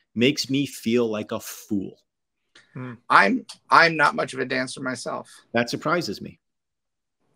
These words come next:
Speaker 3: Um, I like to create things and watch them, uh, occur. I don't, I'm not really, I'm not a performer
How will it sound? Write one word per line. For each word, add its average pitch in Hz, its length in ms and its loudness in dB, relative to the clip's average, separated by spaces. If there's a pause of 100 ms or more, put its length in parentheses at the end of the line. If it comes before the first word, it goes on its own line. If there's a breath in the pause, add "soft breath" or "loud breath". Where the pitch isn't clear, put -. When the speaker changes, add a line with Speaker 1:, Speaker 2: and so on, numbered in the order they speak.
(120)
Speaker 3:
Um, 117 580 -4 (520)
I 131 120 4
like 156 180 6
to 156 60 -14
create 156 420 -4
things 156 340 -8
and 131 180 -8
watch 131 360 -2
them, 135 500 -8
uh, 127 300 -2
occur. 135 580 4
I 135 120 -2
don't, 131 360 -2
I'm 131 160 -4
not 151 340 2
really, 139 600 -4 (580)
I'm 127 100 -4
not 156 140 4
a 165 60 0
performer 170 680 -2